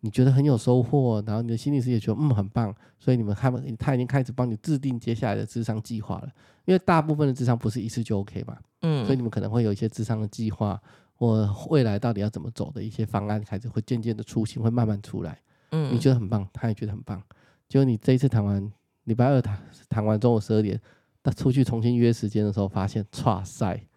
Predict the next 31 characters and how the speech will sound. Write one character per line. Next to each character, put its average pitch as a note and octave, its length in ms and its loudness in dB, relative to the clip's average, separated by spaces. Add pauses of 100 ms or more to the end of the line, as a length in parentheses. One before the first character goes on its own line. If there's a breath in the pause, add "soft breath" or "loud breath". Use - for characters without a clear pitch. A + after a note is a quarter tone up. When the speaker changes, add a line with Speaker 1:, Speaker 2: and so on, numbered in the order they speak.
(160)
Speaker 1:
<laughs> - 1040 -20
你 A2 140 -8
跟 C3+ 300 -2
心 C3+ 160 -6
理 B2 100 0
师 A#2 180 -2
说， A2+ 160 2
啊， C#3+ 200 2
我 C3+ 140 2
只 C#3 120 -2
有 A#2+ 40 2
一 A2 80 -4
到 C3 160 0
五 A2 120 0
的 G#2 40 -2
晚 F#2+ 180 -2
上 G#2+ 200 -2
可 - 140 -6
以， - 80 -6
或 A2+ 180 2
六 G#2+ 220 2
日。 G2+ 200 -2 (440)
那 E3+ 120 2
你 D3 100 2
心 C3 160 -4
理 A#2+ 60 0
师 A#2 160 -2
回 G#2 140 -2
答 G2 140 -2
你， G2 160 -8
哦， G#3+ 440 2